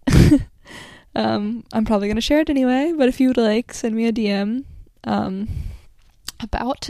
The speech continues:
that. And then today, on this second to last day of twenty twenty, I got a reading, and that is going to be included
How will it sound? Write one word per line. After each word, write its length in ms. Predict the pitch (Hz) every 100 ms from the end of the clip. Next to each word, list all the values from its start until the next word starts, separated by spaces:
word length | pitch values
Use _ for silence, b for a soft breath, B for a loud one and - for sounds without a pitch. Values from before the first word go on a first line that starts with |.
| -
that. 640 | 226 214 202 202 254 - b b b b b b
And 140 | 226
then 140 | 220 214
today, 560 | - 208 208 202 202
on 180 | 208 202
this 180 | 202 202
second 420 | - 202 208 208 - -
to 140 | -
last 440 | 220 220 226 - 214
day 400 | 240 240 262 269
of 120 | 277
twenty 320 | - - 311
twenty, 580 | 311 - 214 208 208 254 b b b b b _
I 20 | 208
got 140 | 202
a 80 | 202
reading, 640 | 196 185 190 190 247 320 -
and 180 | 214 202
that 500 | 190 202 - - - -
is 540 | 220 214 214 208 - -
going 280 | - 196 190
to 100 | -
be 160 | 202
included 920 | 196 185 - - 202 196 190 190 180